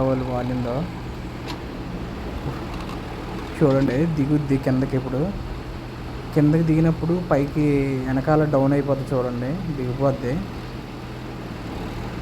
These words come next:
ఇలాంటి రిస్క్ పనులు చేయకండి ఫ్రెండ్స్. చేసేలా ఉంటే పూర్తిగా బాట వేసుకుని ఇలాగ చేయండి, ఎటువంటి ఇబ్బంది లేకుండా బాట వేసుకున్నట్టు. చూడండి ఫ్రెండ్స్, వెనకాల నొక్కేసింది.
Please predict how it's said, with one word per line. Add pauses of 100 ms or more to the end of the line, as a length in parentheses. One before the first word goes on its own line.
(1000)
ఇలాంటి (100)
రిస్క్
పనులు (160)
చేయకండి
ఫ్రెండ్స్.
చేసేలా
ఉంటే
పూర్తిగా
బాట (120)
వేసుకుని
ఇలాగ (120)
చేయండి, (720)
ఎటువంటి
ఇబ్బంది
లేకుండా (100)
బాట
వేసుకున్నట్టు. (640)
చూడండి
ఫ్రెండ్స్,
వెనకాల
నొక్కేసింది.